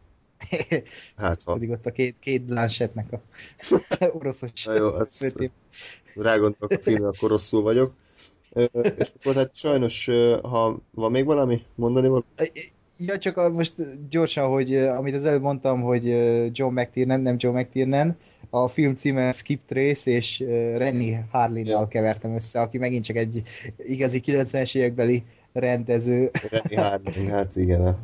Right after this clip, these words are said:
Speaker 2: a nagy
Speaker 1: Hát igen, a Cliffhanger, a Ford Fairlane, Még drágább az életed, látod azért?
Speaker 2: Most a jó filmeit mondtad,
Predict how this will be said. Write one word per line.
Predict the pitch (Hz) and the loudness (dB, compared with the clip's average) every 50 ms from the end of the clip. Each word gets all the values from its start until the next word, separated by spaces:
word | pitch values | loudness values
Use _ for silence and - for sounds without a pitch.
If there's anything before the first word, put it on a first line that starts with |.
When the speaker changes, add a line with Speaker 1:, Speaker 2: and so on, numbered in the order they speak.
| - - | -8 -6
Speaker 2:
a | 98 98 | -2 -2
nagy | 95 - - 101 | -2 -2 -4 -4
Speaker 1:
Hát | 107 131 120 - | -4 -4 -4 -4
igen, | 123 123 117 120 | -2 -2 0 2
a | 117 117 117 113 - _ _ _ _ _ _ _ _ | 2 0 0 -2 -6 _ _ _ _ _ _ _ _
Cliffhanger, | - 147 143 135 - - 139 127 127 127 123 - - 127 127 120 117 117 123 120 117 120 123 - 107 123 | -4 -2 -2 -2 -2 0 0 0 0 0 -4 -6 -4 -2 -2 0 0 0 2 4 4 4 2 0 -2 -4
a | 127 120 110 110 107 107 107 107 104 104 | -2 0 0 0 0 0 -2 -4 -6 -8
Ford | - - 139 131 123 120 - | -6 -2 0 0 0 0 0
Fairlane, | - 123 120 117 117 113 117 113 113 113 110 113 113 | 2 2 2 2 2 2 2 2 2 2 0 -2 -4
Még | 113 117 123 120 120 | -2 -2 -2 -2 0
drágább | 120 120 117 120 120 113 | 0 0 2 2 0 0
az | 123 117 | 0 -2
életed, | 120 123 117 117 113 117 | 0 0 0 0 -2 -2
látod | 117 123 123 127 - 175 156 131 | -2 -2 -2 0 0 2 2 2
azért? | 127 120 123 127 127 123 | 2 2 0 0 -2 -2
Speaker 2:
Most | 131 - - | -4 -4 2
a | 156 | 4
jó | 160 165 156 | 6 6 6
filmeit | 139 - 135 127 123 120 120 120 120 | 4 2 -2 -2 -2 0 0 -2 0
mondtad, | - 123 120 120 120 127 135 131 | 0 0 2 2 4 2 2 2